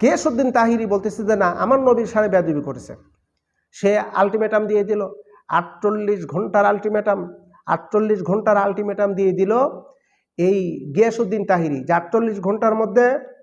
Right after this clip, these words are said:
শায়েখ আহমদুল্লাহ ক্ষমা চাইবে, জাতির কাছে ক্ষমা চাইবে, ইস্তেগফার করবে, ইত্যাদি ইত্যাদি, নইলে আমি মামলা করব। আটচল্লিশ ঘন্টা পার হয়ে গেল,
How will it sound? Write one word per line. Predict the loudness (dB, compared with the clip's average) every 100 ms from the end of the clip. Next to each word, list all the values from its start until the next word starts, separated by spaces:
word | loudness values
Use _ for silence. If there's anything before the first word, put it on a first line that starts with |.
| _ _ _ _ _ _
শায়েখ | -2 2 2
আহমদুল্লাহ | 0 -2 0 0 0 -2 -6 -16 -20 _ _ _ _
ক্ষমা | -2 0 0
চাইবে, | 0 -2 -2 -6 -8 0
জাতির | 0 0 -2
কাছে | -2 -4
ক্ষমা | -2 0 2
চাইবে, | 0 -4 -4 -10 -16 _ _
ইস্তেগফার | -8 -2 -2 0 0 0
করবে, | -2 -2 -6 -8 -18 _ _ _ _ _ _ -12
ইত্যাদি | -12 -10 -10 -6
ইত্যাদি, | -8 -10 -14 -14 -20 _ -4
নইলে | 0 0 -2
আমি | -2
মামলা | -4 -4 -10 -14
করব। | -14 -16 -20 -20 _ _
আটচল্লিশ | -8 -4 -4 -4 -4
ঘন্টা | -6
পার | -2 -2
হয়ে | -2 -6
গেল, | -8 -10